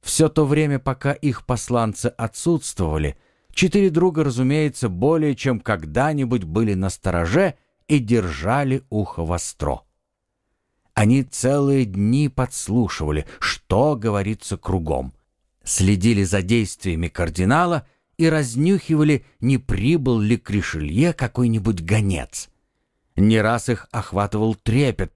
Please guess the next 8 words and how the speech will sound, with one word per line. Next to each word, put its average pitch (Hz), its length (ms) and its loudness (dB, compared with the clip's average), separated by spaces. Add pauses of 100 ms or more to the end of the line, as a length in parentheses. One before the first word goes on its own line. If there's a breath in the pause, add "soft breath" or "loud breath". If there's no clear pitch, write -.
(220)
когда 123 280 2
их 147 380 0
неожиданно 135 680 2
вызывали 113 540 0
для 95 220 0
несения 98 600 2
служебных 82 840 -4
обязанностей. 73 880 -2